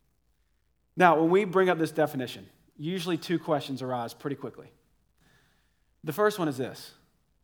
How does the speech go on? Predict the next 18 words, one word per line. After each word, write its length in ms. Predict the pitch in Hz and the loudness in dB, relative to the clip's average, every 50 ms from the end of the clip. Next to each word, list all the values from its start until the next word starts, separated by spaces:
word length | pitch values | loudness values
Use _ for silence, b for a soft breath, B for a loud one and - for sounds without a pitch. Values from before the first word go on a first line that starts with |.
| _ _ _ _ _ _ _ _ _ _ _ _ _ _ _ _ - | _ _ _ _ _ _ _ _ _ _ _ _ _ _ _ _ -18
What 540 | - 156 156 160 160 160 170 190 214 233 | -16 -14 -12 -12 -12 -10 0 2 2 4
is 100 | 220 185 | 4 2
this 160 | 190 196 - 190 | 0 -2 -2 -2
original 340 | 165 165 175 156 165 151 | -2 0 0 0 0 0
manuscript 580 | 135 135 143 160 165 147 147 - - 101 - - | 0 0 0 0 0 0 -2 -6 -10 -14 -16 -16
stuff? 360 | - - 98 - - - - _ _ _ _ _ _ _ _ _ _ _ _ _ _ _ _ _ _ _ _ _ _ _ _ _ _ _ _ _ _ _ - | -18 -18 -18 -20 -20 -20 -20 _ _ _ _ _ _ _ _ _ _ _ _ _ _ _ _ _ _ _ _ _ _ _ _ _ _ _ _ _ _ _ -12
Uh, 240 | 139 - - - - - 175 160 | -10 -8 -6 -8 -8 -8 -10 -6
the 120 | 151 165 160 | -4 -4 -4
Scripture 360 | - - 208 202 208 190 165 | -2 0 -2 -2 0 -2 -4
is 120 | 151 160 | -4 -4
only 560 | - - 151 160 175 185 185 185 180 170 - | -4 -2 -2 0 0 0 -2 -2 -4 -4 -6
inspired, 720 | - 151 139 - - - - - 151 147 151 160 165 170 156 | -6 -6 -6 -6 -8 -10 -4 0 2 2 2 2 2 0 -2
it's 100 | 147 170 | -4 -2
only 240 | 165 165 160 156 - | -2 -2 -2 -2 -4
inerrant, 380 | 151 151 143 143 151 165 175 165 | -4 -4 -2 0 2 2 2 0
it's 80 | 156 180 | -2 -4
only 120 | 170 151 | -4 -4
faultless 580 | - - - 156 156 160 147 190 180 165 - | -4 -4 0 2 2 2 2 0 -4 -6 -8